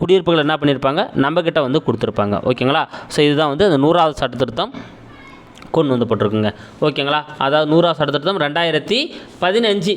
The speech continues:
So பதினஞ்சில் தான் என்ன பண்ணியிருப்பாங்க? இதை வந்து கொண்டு வந்திருப்பாங்க. So இது நம்ம, இது நம்மளுக்கு தெரியும். ஓகேங்களா? நூறாவது சட்ட திருத்தம் ரெண்டாயிரத்தி பதினஞ்சு. இது வந்து என்ன சொல்லுவாங்க? எல் பி ஏ அப்படின்னு சொல்லுவாங்க. லேண்ட் பவுண்டரி அக்ரிமெண்ட் அப்படின்னு சொல்லுவாங்க. என்னதுங்க? லேண்ட் பவுண்டரி அக்ரிமெண்ட் அப்படின்னு தான் இதை வந்து சொல்லுவாங்க.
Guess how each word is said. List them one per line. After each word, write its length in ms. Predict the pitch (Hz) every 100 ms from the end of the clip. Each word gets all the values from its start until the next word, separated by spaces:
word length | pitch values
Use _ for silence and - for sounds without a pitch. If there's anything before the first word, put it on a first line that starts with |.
| - -
So 60 | 175
பதினஞ்சில் 420 | 175 208 202 190
தான் 80 | 190
என்ன 80 | 180 175
பண்ணியிருப்பாங்க? 400 | 170 151 160 208
இதை 80 | 175 165
வந்து 160 | 175 175
கொண்டு 160 | 160
வந்திருப்பாங்க. 380 | 156 143 143 185 294 - - - - - -
So 60 | 240
இது 80 | 226
நம்ம, 180 | 220 214 196 185
இது 180 | 185 190
நம்மளுக்கு 300 | 185 175 180
தெரியும். 240 | 185 190 190 - - - - - - - - - - - - - - - - - -
ஓகேங்களா? 300 | 165 170 175
நூறாவது 280 | 160 175 165
சட்ட 160 | 160 151
திருத்தம் 340 | 160 202 262 269 -
ரெண்டாயிரத்தி 360 | 160 165 165 160
பதினஞ்சு. 220 | 156 151
இது 280 | 220 180 190
வந்து 20 |
என்ன 180 | 196 196
சொல்லுவாங்க? 460 | 185 170 131 143
எல் 120 | 175 196
பி 160 | 220
ஏ 100 | 202
அப்படின்னு 140 | 170 170
சொல்லுவாங்க. 340 | 165 143 135
லேண்ட் 380 | 139 165 190 165
பவுண்டரி 420 | 160 156 202 277 - - -
அக்ரிமெண்ட் 600 | 151 156 196 170 151 131
அப்படின்னு 220 | 117 131
சொல்லுவாங்க. 320 | 127 110 101
என்னதுங்க? 300 | 117 123 156
லேண்ட் 440 | 135 139 160 165 135
பவுண்டரி 360 | 135 131 170
அக்ரிமெண்ட் 600 | 214 127 131 151 147 135 123
அப்படின்னு 200 | 117 120
தான் 140 | 143
இதை 60 | 120
வந்து 200 | 120 156
சொல்லுவாங்க. 440 | 131 110 120